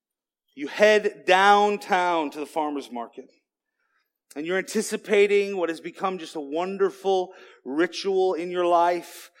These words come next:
of going down a slow morning with coffee, some spicy cheese bread, walking around the various vendors, booths brimming with fresh produce, right? I mean, this time of year, it feels like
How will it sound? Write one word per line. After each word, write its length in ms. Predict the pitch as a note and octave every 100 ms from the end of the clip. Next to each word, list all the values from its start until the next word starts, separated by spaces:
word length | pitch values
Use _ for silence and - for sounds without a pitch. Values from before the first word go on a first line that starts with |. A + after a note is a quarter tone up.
| - - -
of 140 | A2
going 320 | D3+ F#3 G3+
down 560 | F#3 F#3 F#3 F#3 F#3 F3+
a 40 |
slow 400 | - - D#3+ F3
morning 680 | F#3 F3+ F#3 F#3 F#3 F3+ F3
with 160 | C#3 -
coffee, 800 | - F3 E3 - F3+ E3+ E3+ E3 _ _ _
some 180 | - C#3
spicy 480 | - - D#3 D#3 D3+
cheese 360 | - E3+ E3 C#3+
bread, 520 | C3+ D#3 D#3 D3+ C#3+ - _ _ _ _ _ -
walking 480 | B2+ E3 F3+ F3+
around 540 | F#3 F3 F3 E3+ E3+ E3+
the 80 | D#3
various 640 | D3+ D#3+ D#3+ D#3 - - - _
vendors, 840 | A2 C#3+ E3 E3 D#3+ D#3+ D3+ C3 - B2+ C3
booths 340 | F#3 F#3 - C#3 B2+
brimming 680 | D3 E3+ G3 A3 G3 C#3+ B2+
with 100 | A#2+
fresh 260 | - B2+ -
produce, 460 | B2+ G#2+ G2+ -
right? 180 | C3 C#3+ C#3 - -
I 40 |
mean, 160 | D3+ E3
this 180 | F#3 -
time 300 | G3+ F#3+ E3
of 100 | D3
year, 300 | E3+ E3+ D#3
it 80 |
feels 320 | C#3 E3+ E3 C#3+
like 180 | D3+